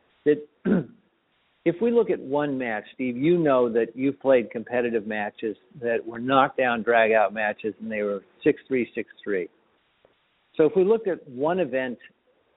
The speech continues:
on its own, we could not say that that for sure was a competi-, a ma-, was a competitive match.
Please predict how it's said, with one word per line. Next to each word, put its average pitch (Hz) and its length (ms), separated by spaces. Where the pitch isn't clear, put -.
on 135 160
its 127 180
own, 98 320
we 143 180
could 147 200
not 143 320
say 127 140
that 120 200
that 120 220
for 131 100
sure 165 240
was 123 200
a 117 80
competi-, 123 520
a 120 60
ma-, 117 220
was 123 200
a 120 80
competitive 117 580
match. 104 240